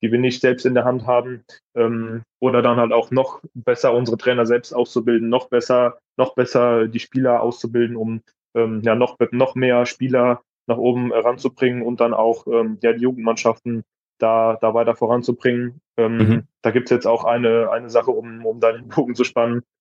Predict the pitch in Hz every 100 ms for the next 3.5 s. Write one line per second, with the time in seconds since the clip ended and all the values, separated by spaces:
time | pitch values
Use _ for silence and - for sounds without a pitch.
0 | _ 110 107 110 110 - - - 110 123
1 | 110 110 - 117 120 117 113 110 113 -
2 | 113 113 117 120 113 113 131 123 127 127
3 | 110 117 117 117